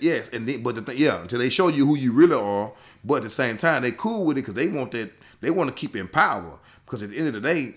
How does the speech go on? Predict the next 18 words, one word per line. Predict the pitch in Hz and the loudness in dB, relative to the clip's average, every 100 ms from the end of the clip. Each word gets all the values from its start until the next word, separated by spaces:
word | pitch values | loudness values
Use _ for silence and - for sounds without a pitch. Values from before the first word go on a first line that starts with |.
| _ | _
you | 131 | -12
know, | 90 | -10
me | 87 147 | -4 -2
and | 127 | 0
you | 180 | -2
know, | 180 113 104 | -2 -2 -4
we | 98 139 180 - _ | -4 -6 -8 -14 _
Hispanics, | - 104 - 151 185 113 - _ _ | -14 -14 -6 -4 -4 -8 -16 _ _
they, | 104 127 - _ | -8 -8 -10 _
<laughs> | - - | -20 -8
it's | 151 - - | -6 -6 -8
way, | 90 143 143 | -2 0 0
it's, | 139 180 | -2 -6
it's | 127 104 | -6 -6
way | 85 135 185 190 190 196 185 | -2 4 6 10 12 12 10
more | 180 180 175 | 6 4 4
than | 175 | 4
them. | 170 117 107 | 0 0 -6